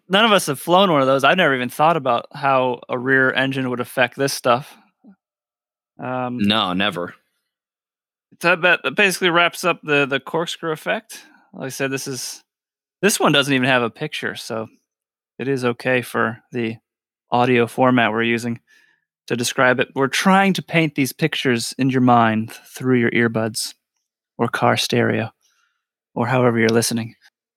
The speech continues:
Speaker 1: You got any more on that, Lee?
Speaker 2: Spiraling slipstream?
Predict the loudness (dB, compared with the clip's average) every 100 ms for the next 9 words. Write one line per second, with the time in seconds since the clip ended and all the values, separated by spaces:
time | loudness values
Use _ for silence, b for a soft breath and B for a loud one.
0 | _ _ _ _ _ _ 0 2 4 2
1 | 2 2 0 -2 _ -18 -8 -6 -6 -10
2 | _ _ _ _ _ _ -20 b b b
3 | b b b -4 2 2 2 0 -2 -4
4 | -2 -2